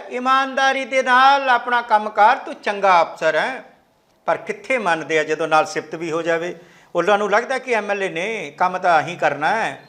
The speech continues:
ਐਮ ਐਲ ਏ ਸਾਹਿਬ ਨੇ ਤਾਂ ਦਫ਼ਤਰ 'ਚ ਬਹਿਣਾ। ਪਰ ਇੱਧਰ ਹੁਣ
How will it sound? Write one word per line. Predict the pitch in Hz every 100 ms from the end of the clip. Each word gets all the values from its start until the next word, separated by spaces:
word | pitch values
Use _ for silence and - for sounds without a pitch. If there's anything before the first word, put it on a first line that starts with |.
| _ _ 175
ਐਮ | 185
ਐਲ | 185
ਏ | 170
ਸਾਹਿਬ | 175 170
ਨੇ | 160
ਤਾਂ | 156
ਦਫ਼ਤਰ | 139 190
'ਚ | 185
ਬਹਿਣਾ। | 180 180 180 - -
ਪਰ | 180 -
ਇੱਧਰ | 185 175 131 - - _ _
ਹੁਣ | -